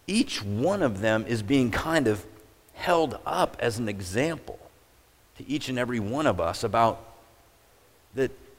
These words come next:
in Scripture we have a lot of brothers and sisters that if we find ourselves in that in-between time, we're in good company because they did too. They were in between those things.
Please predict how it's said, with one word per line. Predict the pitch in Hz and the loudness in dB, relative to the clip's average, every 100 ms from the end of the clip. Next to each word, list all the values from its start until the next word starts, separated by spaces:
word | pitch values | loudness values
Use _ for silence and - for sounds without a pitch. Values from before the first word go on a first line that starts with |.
| _ _ | _ _
in | 139 | -4
Scripture | 123 - 214 - - 127 | -4 -4 -4 -2 0 2
we | 117 151 | 2 2
have | - 160 147 | 0 -2 -2
a | |
lot | 123 143 156 | -2 0 2
of | 123 | 0
brothers | 95 139 135 123 | -2 -2 -2 -4
and | 107 | -6
sisters | 98 - 139 - - - - - - _ _ _ | -6 -2 -2 -4 -10 -14 -16 -20 -20 _ _ _
that | 135 | -4
if | 120 | -2
we | - 180 | 0 -2
find | - - 170 165 | 2 4 4 2
ourselves | 127 117 123 107 92 | -2 0 2 2 0
in | 123 | 2
that | 131 117 | 4 4
in-between | 135 139 123 - - 170 160 | 2 0 0 -2 -4 -2 0
time, | 147 - 101 90 92 - - - | -2 -6 -6 -8 -10 -16 -18 2
we're | 151 | 6
in | 139 110 | 6 8
good | 131 107 | 6 6
company | - 135 123 95 85 - - _ _ _ _ _ _ _ | 2 -4 -4 -6 -10 -16 -20 _ _ _ _ _ _ _
because | - 139 107 | -6 -4 0
they | 110 139 | 6 6
did | 131 101 | 6 2
too. | - 98 82 | -2 -8 0
They | 95 147 | 8 10
were | 135 113 98 - - - - _ | 10 4 0 -10 -18 -20 -20 _
in | 135 135 | -2 0
between | 120 101 - 123 113 98 | 0 -4 -6 -4 -2 -2
those | 95 87 - | -4 -6 -8
things. | 92 82 - - | -10 -10 -12 -20